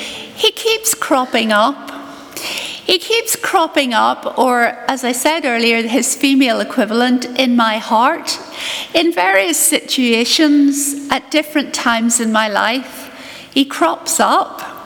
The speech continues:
And I feel that this anger and resentment, I feel a desire, a deep desire to put other people <laughs> down, um, and to cling on to my resentment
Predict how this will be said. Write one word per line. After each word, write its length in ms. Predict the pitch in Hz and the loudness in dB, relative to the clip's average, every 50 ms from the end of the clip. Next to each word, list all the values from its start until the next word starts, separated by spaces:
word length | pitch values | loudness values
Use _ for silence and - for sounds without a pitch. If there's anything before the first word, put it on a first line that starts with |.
| - - - - - - - - - - - - - - | -18 -20 -20 -20 -20 -20 -18 -16 -14 -12 -12 -12 -8 -4
And 200 | - 247 277 277 | -2 0 2 2
I 120 | 269 269 294 | 2 0 0
feel 420 | 285 - - 294 285 311 349 370 359 | -2 -2 0 2 2 2 2 2 0
that 280 | 294 277 254 - - | 0 0 -2 -4 -2
this 300 | - 247 240 254 247 247 - | -2 0 0 -2 -4 -2 0
anger 560 | 247 240 254 262 269 285 285 269 262 - - - | 0 2 4 4 4 4 4 2 0 0 0 0
and 140 | 240 233 | 0 2
resentment, 840 | 220 233 233 - - 208 220 226 - - 247 254 254 262 262 - - - - - | 2 2 0 2 0 0 -2 -2 -2 0 0 2 2 2 2 0 -4 -8 -4 -2
I 160 | 226 233 247 | -2 -2 -2
feel 400 | 240 - - 269 262 269 269 269 | -4 -2 0 2 2 4 2 2
a 120 | - - 226 | 0 0 -2
desire, 680 | - - 220 240 - 214 196 214 214 220 226 220 - - | -2 -2 0 0 2 2 2 0 0 0 0 0 0 -2
a 60 | 208 | -4
deep 360 | - - 269 277 277 277 - | -2 0 0 0 0 -2 -4
desire 560 | - 247 233 - 233 208 196 196 202 196 190 - - - - - - - | -4 0 2 2 2 2 2 2 0 0 -2 -4 -8 -12 -14 -10 -6 -4
to 100 | - 247 | -4 -2
put 260 | 247 - 277 226 - | 0 0 0 0 0
other 220 | - 226 220 226 233 | -2 -2 -2 -2 -2
people 360 | - - 226 220 - 226 254 | -2 -2 -2 0 0 0 2
<laughs> 120 | - 311 | 2 2
down, 420 | 262 208 262 233 240 247 269 285 349 - - - - - 311 294 277 - | 2 2 0 0 0 0 -2 -2 -2 -4 -6 -8 -8 -6 -6 -8 -6 -2
um, 540 | - 240 269 233 233 226 226 226 226 233 247 - - - - - - | 0 2 2 2 2 0 0 0 2 2 0 0 -4 -14 -10 -4 -2
and 200 | 262 285 262 - | -2 -2 -2 -2
to 60 | 302 | -4
cling 300 | 311 - 330 359 370 359 | -2 0 2 4 4 4
on 220 | 311 254 247 254 262 | 4 4 4 2 2
to 160 | - - - | 2 2 2
my 160 | 269 269 262 | 2 4 4
resentment 840 | 254 247 247 247 - 247 226 226 - - 220 226 208 214 226 - | 2 0 0 0 2 2 0 0 -2 -2 -2 0 0 0 -2 -4